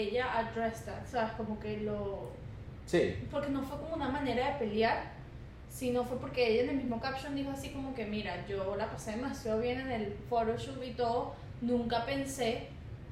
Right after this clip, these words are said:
Speaker 1: que editaran así",
Speaker 2: No,
Speaker 1: ¿sabes?
Speaker 2: fi-, bueno, y espérate, ya va, ella también dijo también en su vaina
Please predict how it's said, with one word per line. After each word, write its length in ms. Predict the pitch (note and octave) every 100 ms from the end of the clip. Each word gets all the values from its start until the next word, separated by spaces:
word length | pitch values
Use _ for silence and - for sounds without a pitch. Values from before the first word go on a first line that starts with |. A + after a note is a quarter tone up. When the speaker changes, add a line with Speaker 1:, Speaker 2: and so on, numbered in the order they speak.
| - - - - -
Speaker 1:
que 340 | A3+ A3 G#3 G3 -
editaran 540 | - G#3+ G#3+ G3+ F#3+ A3+
así", 280 | A3 - A#3+
Speaker 2:
No, 180 | B2
Speaker 1:
¿sabes? 160 | D3+ D3
Speaker 2:
fi-, 60 | A#2
bueno, 180 | C#3+ D3
y 180 | A#2+ A2+
espérate, 380 | A#2 C#3 A2+
ya 100 | G2+
va, 180 | A2 E2+
ella 140 | G2+ C3
también 360 | C3 A2+ A#2
dijo 300 | B2+ C3+ D3+
también 400 | C#3 A2+ A2+ B2
en 120 | C3+
su 140 | - B2+
vaina 400 | A2 C#3 E3